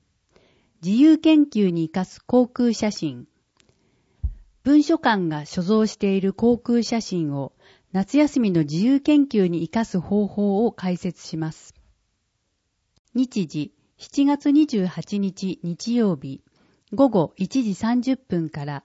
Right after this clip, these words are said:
三時。場所、文書館二階講義室。人数に応じて変更あり。対象、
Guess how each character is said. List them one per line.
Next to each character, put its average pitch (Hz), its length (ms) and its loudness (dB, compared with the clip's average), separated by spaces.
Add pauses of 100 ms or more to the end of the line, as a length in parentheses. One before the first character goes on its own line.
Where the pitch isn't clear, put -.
(100)
三 233 340 -4
時。 147 240 -14 (1000)
場 180 120 -4
所、 - 320 -4 (260)
文 269 220 6
書 - 160 4
館 156 320 -4 (180)
二 185 160 -4
階 247 300 2
講 220 260 2
義 208 160 -2
室。 - 380 -10 (800)
人 262 200 4
数 196 200 0
に 160 180 -4
応 180 160 0
じ 165 160 -10
て 170 200 -6
変 208 280 -6
更 202 260 -2
あ 175 100 -6
り。 - 200 -6 (880)
対 254 200 0
象、 233 440 -2